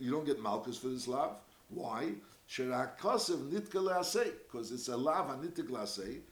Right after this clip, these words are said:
Sheim Gozel Chayiv Lahachzer, Shneimar, V'Heisher Es Hagzela Asher Gozel, Zu Mitzvus Asei. So there's the din, V'Heisher Es Hagzela Asher Gozel, so Zu Mitzvus Asei. So, and that's also a difference between Gneva and Gzela. By Gneva, the Rambam also writes you don't get Malkus.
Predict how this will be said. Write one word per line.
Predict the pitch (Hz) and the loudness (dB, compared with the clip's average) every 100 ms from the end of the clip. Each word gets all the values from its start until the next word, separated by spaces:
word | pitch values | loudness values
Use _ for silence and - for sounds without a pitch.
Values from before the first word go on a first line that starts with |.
| - - - | -20 -20 -8
Sheim | 113 117 139 147 | -4 -2 -2 0
Gozel | 196 254 175 151 | 2 4 2 0
Chayiv | - 107 123 | -2 -2 -2
Lahachzer, | 135 156 196 226 147 | 0 2 2 0 0
Shneimar, | 117 - 120 123 147 180 185 - - - | -2 -2 -2 -2 0 -2 -2 -10 -20 -6
V'Heisher | 117 123 190 196 175 | -4 2 2 2 0
Es | 151 143 | 0 -2
Hagzela | 120 120 185 170 | -2 0 2 2
Asher | 139 120 | 0 -2
Gozel, | 107 123 143 165 165 | -2 0 0 0 -2
Zu | 147 | -2
Mitzvus | 165 165 143 135 | -2 -4 -6 -6
Asei. | 127 - 98 - - - - - - | -8 -8 -12 -14 -20 -20 -20 -20 -16
So | - | -6
there's | 104 113 107 | -2 0 0
the | |
din, | 113 196 | -2 -2
V'Heisher | 165 131 170 160 | -2 0 0 0
Es | 131 | -2
Hagzela | 127 113 156 160 | -2 -2 0 0
Asher | 151 | 0
Gozel, | 165 240 202 170 165 - - | 0 2 2 0 0 -4 -16
so | - 151 | -6 -2
Zu | 127 202 | 0 0
Mitzvus | 190 185 170 165 | 0 -2 -2 -2
Asei. | 139 - 98 - - - - - | -2 -2 -6 -10 -16 -20 -20 -10
So, | - 139 - | -2 -2 0
and | 135 | -2
that's | 180 202 | 0 0
also | 226 269 - 214 151 113 | 0 0 2 2 2 0
a | 135 | -4
difference | 127 175 151 165 156 147 | -2 -4 -2 -2 -2 -2
between | 139 139 147 139 | -2 0 -2 -2
Gneva | 123 160 170 | -2 0 0
and | 170 | 0
Gzela. | 160 233 160 | -2 2 2
By | 117 127 | 2 -2
Gneva, | 127 185 262 180 | -4 -4 -2 -2
the | 147 | 0
Rambam | 156 185 175 | 0 0 0
also | 262 294 240 | 0 0 2
writes | 156 127 | 2 2
you | 131 | -2
don't | 127 | -2
get | 117 107 | -2 -2
Malkus. | 92 90 - - | -4 -6 -10 -18